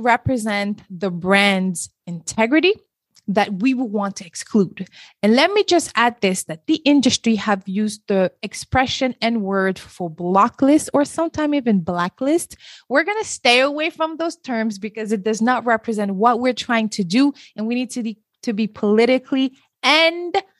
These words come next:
diplomatically correct. So let's stay away from using terms like whitelist and blocklist and move into cer-,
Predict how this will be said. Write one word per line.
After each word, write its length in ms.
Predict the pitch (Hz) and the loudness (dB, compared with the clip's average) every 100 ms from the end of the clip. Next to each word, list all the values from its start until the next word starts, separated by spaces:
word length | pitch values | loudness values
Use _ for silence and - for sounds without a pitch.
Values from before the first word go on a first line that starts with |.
| _ - 185 | _ -16 -8
diplomatically 920 | 240 254 - 220 220 247 339 330 285 | -8 -8 -6 -2 2 4 2 0 -8
correct. 600 | - - 190 175 - - _ | -8 -4 -4 -4 -8 -20 _
So 100 | 190 | -2
let's 200 | 233 - | -2 0
stay 140 | 339 | 0
away 280 | 302 285 285 | 2 4 2
from 240 | - 254 | 2 -2
using 280 | 233 233 233 | 0 -2 -4
terms 360 | 185 240 220 202 | -6 -8 -10 -10
like 180 | 175 - | -14 -8
whitelist 760 | 185 214 220 233 285 - - - | 0 0 2 2 2 -2 -10 -2
and 240 | 233 240 | 0 2
blocklist 920 | 190 214 285 - - 196 294 - - _ _ _ _ _ _ _ _ _ _ _ _ _ _ | 2 6 4 2 -6 -2 -2 -6 -14 _ _ _ _ _ _ _ _ _ _ _ _ _ _
and 140 | 226 214 | -4 0
move 300 | 220 262 262 | 2 2 0
into 320 | 240 226 240 | -4 -4 -6
cer-, 320 | - 226 214 | -6 -2 -2